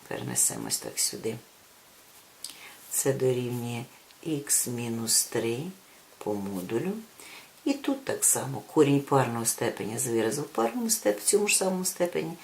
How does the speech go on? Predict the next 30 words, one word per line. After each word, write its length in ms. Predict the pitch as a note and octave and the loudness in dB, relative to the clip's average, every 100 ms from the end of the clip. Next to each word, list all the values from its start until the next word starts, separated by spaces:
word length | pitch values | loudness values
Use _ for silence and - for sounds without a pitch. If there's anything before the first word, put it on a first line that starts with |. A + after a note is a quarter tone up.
| - - - - | -16 -16 -16 -6
це 160 | C4+ | -4
цей 260 | C4 - A#2+ | 0 2 4
самий 400 | - C#3 C#3 A2 | 4 4 0 0
вираз 360 | A2 B2 C3+ | 0 2 2
по 220 | - - A2+ | 2 0 -4
модулю 580 | A2 A2+ A#2 A#2 A#2+ B2+ - - - - - | -2 -2 -2 -2 -4 -6 -12 -20 -20 -20 -4
х 340 | G3+ G3+ - - | -2 2 2 2
мінус 500 | B2 - C3+ - C3+ | 0 -2 -2 -2 0
сім 320 | - A#2 A2+ | 0 0 -2
цілих 500 | - - G#2 G2 - | 0 2 2 0 -6
п'ять 340 | - - - - | -10 -8 -8 -8
десятих. 680 | - - - - C2 - - - - - - - - - - | -2 2 2 0 -6 -12 -14 -14 -18 -18 -14 -12 -12 -14 -10
Поки 220 | A3 - | -8 2
ми 140 | F#3 E3+ | 4 4
не 100 | D#3+ | 4
знаємо, 320 | D#3+ D3 C#3 | 4 4 4
яке 340 | B2+ - B2+ | 2 0 0
х, 160 | C#3 - | 2 0
ми 120 | B2 | 0
не 100 | A#2+ | 0
можемо 340 | A2+ A2 B2 D3+ | -2 -2 -2 2
розкрити 480 | D#3+ - F3+ F#3 | 0 2 0 0
цей 220 | - - G3+ | -2 0 0
модуль. 360 | G3+ G3 G3 - - - - - - | -2 2 2 2 -8 -16 -16 -18 -4
А 120 | F#3+ | 2
якщо 400 | F3+ - - C3 | 2 2 0 -2
підставимо 520 | - A#2 - A#2+ A#2 A#2+ | 0 -2 4 4 4 0
корінь 280 | - A#2+ B2 | 2 4 4
з 60 | C3 | 0
десяти, 680 | - - - E3+ - C4 | 2 2 2 -2 -2 -2